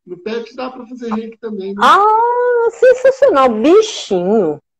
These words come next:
Speaker 2: criança, plantinha. Gente, é que não dá pra mexer meu, meu, meu celular. Essa plantinha aqui tá quase no teto da minha casa. Pra você ver o tamanho. E eu já cortei ela uma vez, agora ela já cresceu de novo. Porque energia do reiki,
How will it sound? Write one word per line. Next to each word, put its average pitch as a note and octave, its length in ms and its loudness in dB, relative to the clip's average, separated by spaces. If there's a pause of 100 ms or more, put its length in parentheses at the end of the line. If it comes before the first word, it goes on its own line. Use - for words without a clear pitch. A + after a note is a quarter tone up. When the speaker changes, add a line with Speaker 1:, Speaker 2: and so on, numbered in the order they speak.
(200)
Speaker 2:
criança, G#3+ 960 2 (760)
plantinha. C#4+ 840 2 (120)
Gente, B3 560 4
é A3+ 120 4
que C#4 140 4
não C#4+ 140 2
dá C#4+ 120 6
pra C#4+ 120 4
mexer C#4+ 280 4
meu, C#4 220 4
meu, B3+ 320 4
meu A#3+ 120 4
celular. C4+ 400 4
Essa C#4 280 4
plantinha B3 460 2
aqui B3 200 -6
tá B3 140 4
quase G#3+ 240 2
no C4 100 0
teto A#3 340 2
da A#3 80 0
minha C4+ 180 0
casa. - 260 -8 (420)
Pra - 80 -4
você F#3 320 -2
ver G3+ 140 -2
o D3+ 40 -8
tamanho. F3+ 440 -4 (340)
E A#3 40 6
eu B3+ 100 6
já E4+ 100 6
cortei E4+ 360 4
ela D4+ 200 6
uma E4+ 160 6
vez, F#3+ 240 4
agora G#3 240 4
ela B3 80 -2
já C4 140 4
cresceu B3+ 400 4
de B3 100 -2
novo. A3 540 2 (540)
Porque A3 200 0 (460)
energia D#4 340 0
do F4 120 -2
reiki, C#4+ 260 -2